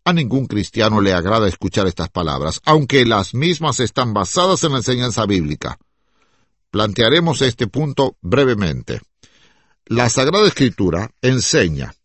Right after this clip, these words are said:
en forma clara que en el cielo se hará un balance sobre la vida de cada persona nacida de nuevo, para que cada cual tal como se relata en segunda Corintios cinco diez,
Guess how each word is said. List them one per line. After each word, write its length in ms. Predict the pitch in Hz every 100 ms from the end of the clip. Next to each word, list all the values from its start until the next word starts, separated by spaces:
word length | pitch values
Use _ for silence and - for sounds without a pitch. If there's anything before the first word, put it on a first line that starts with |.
| _ -
en 140 | 113
forma 400 | 101 175 165 143
clara 640 | 110 135 147 127 78 58 - _ _ _ _ _ _ _ _ _ _
que 140 | 143
en 80 | 147
el 180 | 147 131
cielo 520 | - 180 208 208 196 - _ _
se 200 | - -
hará 160 | 131 123
un 180 | 160 131
balance 640 | 113 104 151 190 185 160
sobre 280 | - 117 110
la 100 | 98
vida 220 | 131 143
de 120 | 107
cada 260 | 98 139 147
persona 420 | 127 98 139 131
nacida 400 | 107 92 123 110
de 140 | 101 92
nuevo, 360 | 82 76 69
para 300 | - 98 104
que 180 | 95 110
cada 320 | 113 151 139
cual 500 | 104 147 196 120 80 - _ _ _ _
tal 400 | 139 165 202 190
como 260 | 196 165 135
se 180 | -
relata 380 | 117 117 135 123
en 100 | 117
segunda 420 | 92 120 131 120
Corintios 520 | 104 101 127 117 104 -
cinco 380 | 135 113 -
diez, 340 | 87 78 80